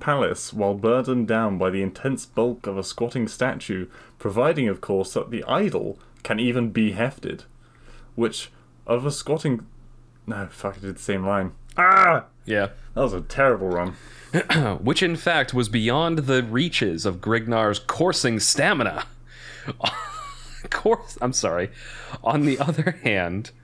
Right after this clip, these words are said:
Speaker 2: you can pick up after this one 'cause I laughed. Uh, on the other hand,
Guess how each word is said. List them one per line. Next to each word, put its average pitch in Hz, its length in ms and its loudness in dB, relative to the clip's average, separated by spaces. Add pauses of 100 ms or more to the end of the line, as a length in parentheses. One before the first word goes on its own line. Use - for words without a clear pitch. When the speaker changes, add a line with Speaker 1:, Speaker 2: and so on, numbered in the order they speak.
(420)
Speaker 2:
you 147 120 2
can 160 100 2
pick 151 160 0
up 123 100 2
after 107 220 2
this 95 200 0
one 92 100 -2
'cause 85 120 -6
I 90 60 2
laughed. 85 300 0 (340)
Uh, 123 180 4
on 135 140 4
the 143 120 6
other 170 220 4
hand, 95 400 0